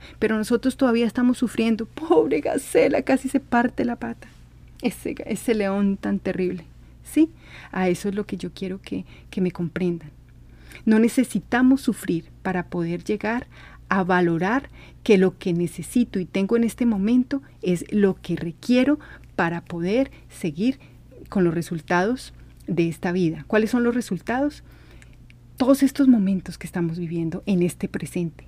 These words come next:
en este momento, sin, momentos sin resistencia, sin peleas, sin angustia, sin afanes,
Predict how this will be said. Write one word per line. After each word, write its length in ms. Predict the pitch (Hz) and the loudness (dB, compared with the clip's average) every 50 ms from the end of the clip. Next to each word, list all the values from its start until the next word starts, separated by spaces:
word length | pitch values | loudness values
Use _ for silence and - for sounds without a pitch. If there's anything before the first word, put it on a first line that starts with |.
| - - | -10 -4
en 120 | 196 185 | -2 0
este 240 | 180 175 170 - 196 | 0 0 0 -2 -4
momento, 480 | 190 185 175 170 170 170 170 - - - - - - - - - - - - - - - | -4 -2 -2 -2 -4 -4 -6 -10 -14 -20 -20 -20 -20 -20 -20 -20 -20 -20 -20 -20 -20 -20
sin, 420 | - - - - 202 190 185 - - | -20 -8 0 2 4 4 4 2 2
momentos 480 | - 208 196 190 190 185 170 - 202 - | 2 4 4 6 6 4 2 0 -2 0
sin 160 | - 214 185 | 0 0 0
resistencia, 920 | 175 180 180 - - - - - 202 196 190 180 - - 175 165 160 147 - - - - - - - - - - | 0 -2 -4 -6 -8 -14 -2 2 4 4 4 4 2 -2 -8 -10 -10 -12 -16 -20 -20 -20 -20 -20 -20 -20 -20 -20
sin 300 | - - - - 190 170 | -20 -8 -2 0 0 0
peleas, 640 | - - 180 170 165 185 185 180 180 170 170 170 175 | 0 0 -2 0 4 4 4 4 4 2 0 -4 -6
sin 200 | - - 185 175 | -6 -2 0 0
angustia, 640 | 175 170 170 165 190 214 208 196 165 - - 175 175 160 | 0 0 0 0 2 2 2 2 0 -2 -6 -6 -6 -6
sin 220 | - 185 175 170 | -4 -2 -2 -2
afanes, 720 | 165 - - - 196 190 190 180 165 165 175 170 - - | -4 -4 -2 0 0 2 2 2 2 2 0 -2 -6 -12